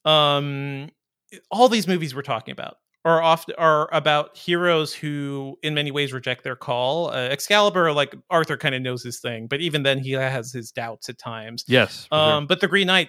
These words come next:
Speaker 1: is also about this, and looking at Jesus through that lens, I think, is really interesting. Um, certainly, like, seeing him as just, like, a normal person who has been, you know, had this burden placed on him, I,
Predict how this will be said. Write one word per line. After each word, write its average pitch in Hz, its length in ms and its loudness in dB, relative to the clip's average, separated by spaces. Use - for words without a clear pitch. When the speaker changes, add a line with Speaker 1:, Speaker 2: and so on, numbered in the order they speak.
Speaker 1:
is 156 180 -2
also 143 420 -2
about 131 300 -4
this, 120 200 -10
and 139 480 -6
looking 190 400 0
at 143 180 -2
Jesus 143 400 -2
through 127 220 -6
that 131 240 0
lens, 117 260 -6
I 127 120 -4
think, 127 200 -6
is 117 140 -8
really 117 360 -8
interesting. 175 640 0
Um, 131 480 0
certainly, 214 360 0
like, 151 220 2
seeing 185 360 0
him 170 200 0
as 143 140 0
just, 143 140 -4
like, 139 140 -2
a 139 60 0
normal 131 320 -2
person 127 380 -4
who 127 400 -4
has 123 240 -2
been, 123 500 -2
you 139 160 -6
know, 117 120 -6
had 131 300 -6
this 123 120 -14
burden 131 600 -4
placed 190 320 0
on 120 200 -6
him, 117 340 -14
I, 185 160 2